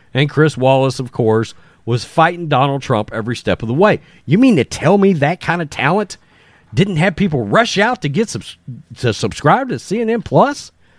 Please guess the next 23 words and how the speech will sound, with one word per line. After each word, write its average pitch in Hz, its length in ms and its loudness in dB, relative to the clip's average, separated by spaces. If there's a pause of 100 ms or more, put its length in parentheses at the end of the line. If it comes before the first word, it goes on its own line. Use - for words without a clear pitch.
(280)
C 262 260 -4
N 208 100 0
N's 156 200 0
viewer-, 156 360 0
viewership 131 640 0
has 104 220 -2
tanked. - 560 -6 (360)
You 143 140 2
wanna 277 240 2
know 165 140 4
why? 117 560 2 (920)
Because 131 360 2
going 220 360 2
into 262 220 0
that 262 200 2
election, 185 500 2 (300)
election 165 480 2
last 120 280 -2
year, 127 140 0
they 113 140 0
were 110 160 0
running 202 400 4
narratives, 151 640 2